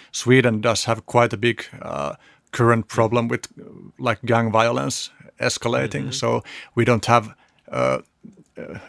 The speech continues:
Speaker 1: when compared to Sweden, we don't have that kind of a problem in Sweden.
Speaker 2: Yeah.
Speaker 1: Uh, in, in Fin-, in Finland,
Speaker 2: Yeah,
Speaker 1: sorry.
Speaker 2: no, Fin-, Finland, Finland, Finland is fortunate in that regard. Um, you know, look, the other thing you have happen is when you look,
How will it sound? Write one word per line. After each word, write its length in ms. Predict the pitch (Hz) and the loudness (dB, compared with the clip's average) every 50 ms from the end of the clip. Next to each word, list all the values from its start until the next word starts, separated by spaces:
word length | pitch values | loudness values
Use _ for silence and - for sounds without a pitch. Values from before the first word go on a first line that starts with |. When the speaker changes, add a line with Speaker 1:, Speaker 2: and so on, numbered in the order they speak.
| - - 123 | -16 -8 -4
Speaker 1:
when 180 | 127 131 120 | -2 0 0
compared 520 | 117 - - 135 117 - 131 131 123 120 - | 0 4 4 4 4 6 6 4 4 4 0
to 60 | - | -6
Sweden, 400 | - - - 123 113 113 117 117 | -10 -8 -6 -6 -6 -6 -6 -8
we 120 | 117 123 123 | -8 -8 -8
don't 180 | 127 123 113 | -8 -8 -6
have 160 | - 120 110 107 | -6 -6 -6 -4
that 160 | 123 117 - | -6 -8 -6
kind 220 | - - 120 120 | -4 -4 -2 -2
of 100 | 123 104 | -4 -6
a 60 | 117 | -8
problem 420 | 110 - - 120 117 120 135 139 139 | -8 -4 -2 -2 -2 -2 -2 -4 -4
in 160 | 143 143 135 | -6 -6 -8
Sweden. 380 | - - - 120 117 117 - 131 | -8 -6 -4 -4 -2 -2 -2 -2
Speaker 2:
Yeah. 220 | 110 110 110 101 - - - - - 160 - - | 0 0 0 -2 -6 -12 -20 -20 -20 -20 -20 -14
Speaker 1:
Uh, 60 | 131 135 | -10 -6
in, 200 | 139 139 143 127 | -2 0 2 2
in 160 | 151 135 98 | 2 2 0
Fin-, 180 | 107 107 113 - | -2 -4 -4 -4
in 120 | - 120 98 | -4 -4 -4
Finland, 300 | - 113 107 160 185 180 | -2 0 2 4 6 6
Speaker 2:
Yeah, 60 | 160 | 6
Speaker 1:
sorry. 100 | 139 123 | 4 4
Speaker 2:
no, 220 | 165 175 165 139 | 4 4 4 4
Fin-, 260 | - - - 151 139 | 4 2 0 0 0
Finland, 400 | 139 - - 156 151 151 143 139 | 0 0 0 0 0 0 -4 -6
Finland, 400 | - - 151 147 147 151 143 139 | -4 -2 0 0 0 0 -4 -4
Finland 220 | - - 147 143 139 | -2 -2 -2 0 -2
is 120 | 139 131 | -2 -4
fortunate 440 | - - 139 139 139 139 - 135 127 | -2 2 4 4 2 2 -2 -4 -2
in 40 | 123 | 0
that 140 | 123 123 - | 0 0 0
regard. 800 | 120 120 113 101 120 117 131 139 139 135 113 101 95 98 - - | 0 -2 -2 -2 0 2 2 4 4 4 4 4 2 -2 -4 -2
Um, 380 | 113 113 113 113 113 113 104 - - - - - | 0 2 2 2 2 0 -4 -10 -16 -18 -2 4
you 100 | 175 202 | 6 6
know, 60 | 185 | 8
look, 160 | 156 147 139 | 8 6 4
the 100 | - 139 | 4 4
other 140 | 143 180 202 | 4 4 4
thing 120 | 151 165 139 | 2 -2 -2
you 100 | 127 117 | 0 2
have 220 | 127 120 110 110 | 2 2 0 -2
happen 520 | - 117 117 110 104 - 113 104 104 107 - - - - _ - | 0 2 2 2 2 0 -4 -8 -8 -10 -14 -20 -20 -20 _ -4
is 320 | - 143 139 135 110 - | 0 2 2 2 2 0
when 160 | 135 135 123 | -2 -2 0
you 120 | 120 131 131 | 0 0 2
look, 240 | 127 139 143 135 | 4 4 4 4